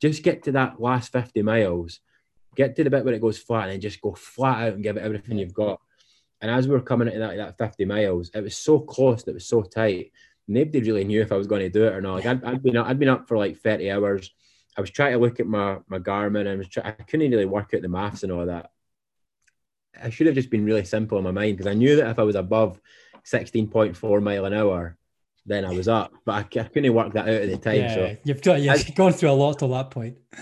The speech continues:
Speaker 1: Aye, so I remember, like, hitting the final point, and I was just giving it absolutely everything that I got. And honestly, see, because people were following it online with the tracker,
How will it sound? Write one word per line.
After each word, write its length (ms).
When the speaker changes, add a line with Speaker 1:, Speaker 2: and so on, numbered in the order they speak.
Speaker 1:
Aye, 320
so 80
I 40
remember, 400
like, 160
hitting 200
the 100
final 420
point, 260
and 60
I 40
was 80
just 160
giving 240
it 100
absolutely 540
everything 320
that 80
I 80
got. 360
And 80
honestly, 380
see, 160
because 300
people 240
were 100
following 380
it 120
online 400
with 100
the 40
tracker, 580